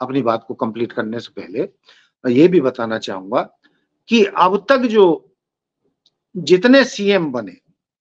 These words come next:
यदि आप को मैं शुरुआत से बताऊं तो पंडित भगवत दयाल शर्मा हरियाणा के पहले सीएम थे, मुख्यमंत्री थे,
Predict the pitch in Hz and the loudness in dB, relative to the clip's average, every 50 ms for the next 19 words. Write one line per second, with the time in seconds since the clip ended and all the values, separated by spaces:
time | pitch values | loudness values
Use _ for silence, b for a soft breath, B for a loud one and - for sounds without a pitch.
0 | _ _ _ _ _ _ _ _ _ _ _ _ _ _ _ _ _ _ _ _ | _ _ _ _ _ _ _ _ _ _ _ _ _ _ _ _ _ _ _ _
1 | _ _ _ - 131 135 160 185 180 226 240 240 240 208 - _ _ - 165 170 | _ _ _ 2 4 4 4 4 4 2 0 0 0 -4 -6 _ _ 0 2 4
2 | 170 180 208 - - - - - _ _ _ _ _ _ _ _ _ _ _ _ | 6 4 4 2 -4 -12 -20 -20 _ _ _ _ _ _ _ _ _ _ _ _
3 | _ _ _ _ _ _ _ _ _ _ _ _ _ _ _ _ _ _ _ _ | _ _ _ _ _ _ _ _ _ _ _ _ _ _ _ _ _ _ _ _
4 | _ _ _ _ _ _ _ _ - 202 202 214 214 208 - 165 156 156 156 160 | _ _ _ _ _ _ _ _ 4 4 4 4 2 -2 -4 -4 -2 0 0 2
5 | 175 170 - - 202 202 202 196 202 208 202 202 202 214 220 _ _ _ _ _ | 0 0 0 0 2 4 4 4 2 2 2 2 0 -2 -8 _ _ _ _ _
6 | _ _ _ _ _ _ _ _ _ _ _ _ _ _ _ _ _ _ _ _ | _ _ _ _ _ _ _ _ _ _ _ _ _ _ _ _ _ _ _ _
7 | _ _ _ _ _ _ _ _ _ _ _ _ _ _ _ _ _ _ - 220 | _ _ _ _ _ _ _ _ _ _ _ _ _ _ _ _ _ _ 0 0
8 | 214 - - 190 185 190 190 190 214 185 156 135 123 131 151 170 202 220 196 160 | 0 0 -2 -2 0 2 2 2 2 2 0 -4 -6 -4 -2 -2 -2 -2 -2 0
9 | 165 151 147 147 147 131 - 139 123 117 110 110 110 117 135 _ _ _ _ _ | 2 2 4 2 2 -2 -4 -6 -6 -6 -6 -6 -6 -8 -10 _ _ _ _ _
10 | _ _ _ _ _ _ _ _ _ _ _ _ _ _ _ _ _ _ _ _ | _ _ _ _ _ _ _ _ _ _ _ _ _ _ _ _ _ _ _ _
11 | _ _ _ _ _ _ _ _ _ _ _ _ _ _ _ _ _ _ _ _ | _ _ _ _ _ _ _ _ _ _ _ _ _ _ _ _ _ _ _ _
12 | _ _ _ _ - 123 135 151 170 175 160 147 139 139 143 143 - 233 - - | _ _ _ _ -2 2 4 6 6 6 4 4 2 2 0 0 -2 -6 -4 0
13 | - 139 131 147 147 143 123 - - 117 101 87 - - _ _ _ _ - - | 0 0 2 2 2 2 2 0 -4 -10 -12 -14 -14 -20 _ _ _ _ -20 -14
14 | 165 127 123 - - 135 113 98 87 85 - - - - - - - | -10 -10 -10 -8 -6 -6 -6 -6 -8 -16 -20 -20 -18 -18 -18 -18 -20